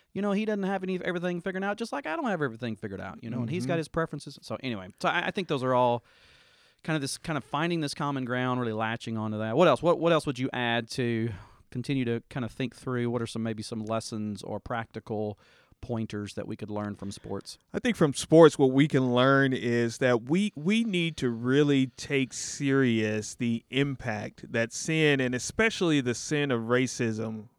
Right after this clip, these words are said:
Speaker 2: the impact that it has on people who experience it.
Speaker 1: Mm.
Speaker 2: And, and when I think about the, the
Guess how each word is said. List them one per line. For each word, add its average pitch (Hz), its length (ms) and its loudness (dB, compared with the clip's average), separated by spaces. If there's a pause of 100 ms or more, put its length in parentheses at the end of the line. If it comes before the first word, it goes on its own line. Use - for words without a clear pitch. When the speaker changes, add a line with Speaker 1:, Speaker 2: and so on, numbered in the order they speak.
Speaker 2:
the 127 300 -4
impact 135 460 0
that 127 140 0
it 120 140 -2 (120)
has 120 640 2
on 117 300 -4
people 127 500 -2
who 120 160 0
experience 131 720 -4
it. 160 220 -4 (160)
Speaker 1:
Mm. 107 180 -6 (180)
Speaker 2:
And, 160 180 0
and 156 200 2
when 151 120 4
I 147 80 4
think 214 240 0
about 139 420 6
the, 123 420 -2
the 120 720 -2